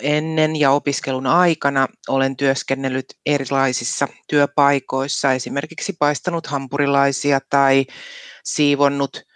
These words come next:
toimistoja, mutta siinä vaiheessa, kun olin, ää, valmistunut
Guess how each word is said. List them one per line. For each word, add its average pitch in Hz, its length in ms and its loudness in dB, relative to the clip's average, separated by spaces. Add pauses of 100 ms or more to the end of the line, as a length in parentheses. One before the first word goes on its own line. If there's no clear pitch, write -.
(360)
toimistoja, 135 840 4
mutta 135 480 -2 (460)
siinä 180 280 2
vaiheessa, 165 420 2
kun 156 300 -2
olin, 156 380 2 (500)
ää, 143 520 4 (100)
valmistunut 165 720 0